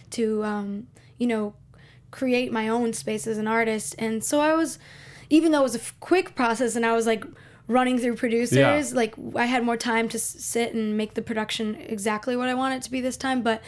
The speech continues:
Speaker 1: I was still ha-, I still had the creative control. So
Speaker 2: That's cool,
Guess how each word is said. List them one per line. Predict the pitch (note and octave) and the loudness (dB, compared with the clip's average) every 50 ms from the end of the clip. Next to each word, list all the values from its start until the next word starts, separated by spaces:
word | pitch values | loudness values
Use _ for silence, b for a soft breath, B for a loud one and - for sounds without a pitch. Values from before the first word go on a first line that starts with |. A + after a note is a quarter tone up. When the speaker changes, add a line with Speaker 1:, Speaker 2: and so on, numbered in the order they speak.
| B B B B B | B B B B B
Speaker 1:
I | - B3+ | 0 0
was | C#4 C4+ | 2 0
still | - - D4 C#4+ C#4 | 2 2 2 2 2
ha-, | B3+ A#3+ A#3 A#3 A#3 A#3 A#3 A#3 | 2 0 0 0 0 -2 -2 -4
I | A3+ A3+ | -4 -6
still | A3+ - - B3+ | -4 -4 -4 -4
had | A#3 A#3 A3+ | -4 -4 -4
the | A3 A3 | -6 -8
creative | - - A#3+ A3 G#3 G#3 - | -6 -4 -4 -4 -4 -4 -8
control. | - A3 G#3+ - - - - - - - | -10 -12 -10 -8 -8 -8 -8 -10 -12 -12
So | - - - | -10 -4 -2
Speaker 2:
That's | B2 B2 A#2 - | -2 -2 -2 -2
cool, | - A#2 A2 F2+ | 0 0 0 0